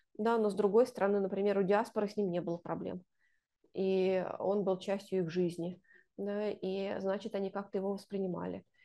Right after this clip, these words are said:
И они могли посылать, э, дары в Иерусалимский храм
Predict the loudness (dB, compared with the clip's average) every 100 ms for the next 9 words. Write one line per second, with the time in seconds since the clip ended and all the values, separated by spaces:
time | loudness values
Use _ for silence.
0 | _ -6 0 2 2 0 -2 -2 0 0
1 | 0 -2 -4 -4 0 0 -2 -10 _ _
2 | _ -12 -8 -6 -6 -6 -6 -8 -8 -8
3 | -8 -10 -10 -10 -8 -8 -4 0 2 2
4 | 0 -4 _ -8 -8 -4 0 0 0 -6
5 | -4 -6